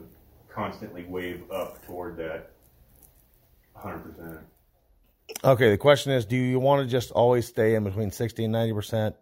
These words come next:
Speaker 2: in training? Um, or do we wave all over the place? Uh, <sighs> I, we generally don't go above ninety percent.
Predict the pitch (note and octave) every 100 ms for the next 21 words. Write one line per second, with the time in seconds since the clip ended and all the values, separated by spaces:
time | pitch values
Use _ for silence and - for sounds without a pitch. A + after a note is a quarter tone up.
0 | _ G#2 F#2+ - A2 E2+ D#2+ D2 _ _
1 | _ _ _ _ - A2 G#2+ E2 E2 -
2 | _ _ _ _ _ _ _ _ _ _
3 | _ _ _ _ _ _ _ - A#2 G2
4 | F#2+ F#2+ F#2 F#2 F2 E2+ F2 E2 D#2 E2+
5 | D#2 - _ - G#2+ F#2+ D2+ - _ _
6 | _ _ _ _ _ _ _ _ _ _
7 | _ _ - - - - - - - -
8 | - - - - - - _ _ _ _
9 | _ _ _ _ _ _ _ _ _ _
10 | _ _ _ _ _ _ _ _ _ D3
11 | E3+ D#3+ G#3+ D#3+ C#3+ F3 F3+ F3 C#3 G#2
12 | C#3+ D#3 C#3 C3+ C3+ B2+ B2 A2 A2 G#2
13 | F#2 - F2+